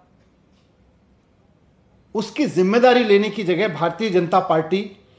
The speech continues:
बीजेपी हेडक्वार्टर में बैठ के कोई मनगढ़ंत रिपोर्ट बनाती है और फिर उसको जारी करके कहती है, "ये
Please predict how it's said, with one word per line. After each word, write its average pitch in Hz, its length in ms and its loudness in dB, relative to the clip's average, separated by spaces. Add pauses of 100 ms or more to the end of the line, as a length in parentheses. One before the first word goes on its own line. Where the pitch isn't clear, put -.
(220)
बीजेपी 233 540 2
हेडक्वार्टर 233 560 4
में 254 160 2
बैठ 190 300 0
के 262 120 0
कोई 269 200 2
मनगढ़ंत 220 580 2
रिपोर्ट 233 340 2
बनाती 190 420 -4
है 185 420 -4 (240)
और 247 140 4
फिर 277 160 -2
उसको 262 240 -4
जारी 202 280 0
करके 254 320 -2
कहती 220 280 -8
है, 269 140 0
"ये 269 380 -2